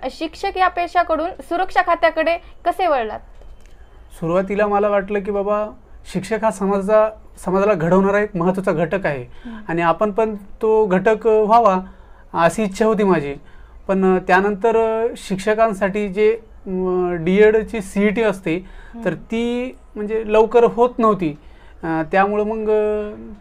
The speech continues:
Speaker 2: आणि आपली परिस्थिती इतका वेळ, अ, म्हणजे घालावं कुठल्या गोष्टीसाठी
Speaker 1: हम्म.
Speaker 2: अशी नव्हती. म्हणून विचार केला की बाबा, अ, आता कुठलं तरी क्षेत्र आपलं असलं निवडलं पाहिजे, जेणेकरून आपल्याला आपल्या स्वतःच्या पायावर स्टँड झालं पाहिजे.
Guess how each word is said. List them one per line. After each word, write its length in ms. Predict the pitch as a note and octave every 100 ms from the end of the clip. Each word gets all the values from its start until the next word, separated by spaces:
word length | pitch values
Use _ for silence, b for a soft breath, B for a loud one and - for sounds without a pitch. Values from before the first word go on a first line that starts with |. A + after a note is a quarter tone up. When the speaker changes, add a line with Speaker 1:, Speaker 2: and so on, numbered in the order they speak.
| - - - -
Speaker 2:
आणि 200 | G3 F#3+
आपली 240 | G3 G3 A3+
परिस्थिती 600 | A3 A3 G#3+ F#3+ A#3 A#3+ b b -
इतका 300 | F3 - A3+
वेळ, 240 | A3+ A#3
अ, 340 | A#3 A3+ A3 A3 A3+ - - -
म्हणजे 400 | F#3+ G#3 G#3+ A3+ -
घालावं 460 | F3+ E3 F#3+ G#3+ G#3+
कुठल्या 580 | G3 G3+ G3+ G3 G#3+ F#3
गोष्टीसाठी 520 | F#3+ F#3+ G3 F#3+ E3
Speaker 1:
हम्म. 340 | D#3 - A#3+
Speaker 2:
अशी 220 | G3 F#3 G#3+
नव्हती. 260 | G#3 F#3
म्हणून 260 | E3+ G3 A3
विचार 300 | G#3 G3+ G#3+
केला 220 | G#3+ G#3+
की 100 | G#3+
बाबा, 220 | A3 A3+ A#3+ b b b b -
अ, 300 | F3 E3+ F3 - - - F#3
आता 500 | F3 G3+ G#3 G#3+ - - -
कुठलं 280 | G3 F#3+ A3+
तरी 100 | A#3
क्षेत्र 340 | - G#3 G3
आपलं 360 | A3+ G#3+ A3 A3+
असलं 340 | G3+ F#3+ G#3+ G3
निवडलं 300 | G#3+ A3 A3+
पाहिजे, 380 | G#3 F3+ F#3+ G3 -
जेणेकरून 420 | F3 F#3+ G3+ G#3+
आपल्याला 360 | G#3 G3+ G#3 A3 B B B
आपल्या 240 | E3+ E3+ G3+
स्वतःच्या 340 | G3 F#3+ G#3
पायावर 320 | G3 F#3 G3
स्टँड 340 | F#3+ - G#3 G#3
झालं 180 | F#3 D#3+
पाहिजे. 320 | D3 C3+